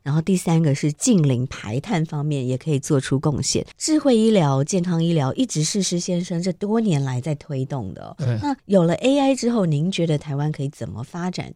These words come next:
Speaker 1: 健康医疗？
Speaker 2: 健康医疗要特别强调了，医疗的应用是非常广泛的，很多很多，各种不同的领域。台湾的企业界跟各个大医院、医学中心，大家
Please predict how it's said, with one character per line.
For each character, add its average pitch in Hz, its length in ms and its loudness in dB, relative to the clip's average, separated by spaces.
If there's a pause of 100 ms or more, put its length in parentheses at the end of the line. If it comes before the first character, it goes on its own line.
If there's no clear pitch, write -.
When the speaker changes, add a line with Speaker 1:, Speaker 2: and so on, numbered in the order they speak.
(100)
Speaker 1:
健 143 180 -6
康 120 240 -10
医 117 120 -8
疗？ - 340 -14
Speaker 2:
健 202 260 4
康 180 180 2
医 190 140 6
疗 139 260 6
要 156 140 6
特 170 220 2
别 123 180 2
强 117 340 0
调 139 200 2
了， 110 280 2 (180)
医 208 360 6
疗 117 360 4
的 131 340 2 (120)
应 165 380 6
用 131 500 4
是 160 460 2 (100)
非 165 260 6
常 120 260 0
广 107 260 -6 (100)
泛 127 220 0
的， 87 160 -8
很 104 240 2
多 120 240 2
很 95 200 2
多， 101 380 -4
各 156 160 0
种 113 160 -2
不 113 140 -8
同 113 180 0
的 110 100 -2
领 98 220 -4
域。 127 220 -2 (300)
台 131 200 0
湾 160 160 6
的 147 100 4
企 160 280 2
业 139 120 6
界 135 220 2
跟 143 240 2
各 147 220 0
个 156 100 0
大 143 300 2
医 139 240 0
院、 135 200 4
医 151 140 2
学 110 220 0
中 127 260 2
心， 123 240 0
大 180 240 2
家 147 420 4